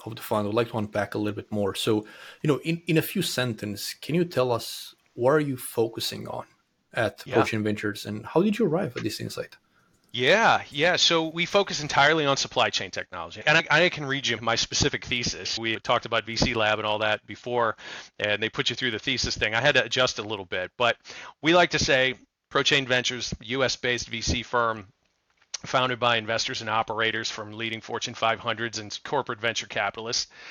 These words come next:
Speaker 2: And we invest in pre-Series A startups that are creating transformative supply chain technologies. And we leverage the partners' decades of venture and supply chain operations experience,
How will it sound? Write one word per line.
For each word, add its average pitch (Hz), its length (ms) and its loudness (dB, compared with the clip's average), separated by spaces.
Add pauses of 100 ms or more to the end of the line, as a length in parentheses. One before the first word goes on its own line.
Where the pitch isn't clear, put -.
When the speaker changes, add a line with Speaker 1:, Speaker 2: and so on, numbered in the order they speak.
(380)
Speaker 2:
And 107 100 -12
we 131 120 2
invest 120 360 2
in 117 100 -10 (100)
pre-Series 135 760 0
A 123 140 4
startups 117 840 0
that 110 140 0
are 107 60 -6
creating 117 360 -2
transformative 123 680 -2
supply - 360 0
chain 139 260 0
technologies. - 640 -4 (1120)
And 117 80 -4
we 135 120 -2
leverage 135 380 4
the 127 60 -4
partners' 127 380 2
decades 123 640 0
of 117 320 0
venture 120 540 -2
and 110 120 -8
supply - 320 -2
chain 110 320 -2
operations 107 580 -2
experience, 104 800 -4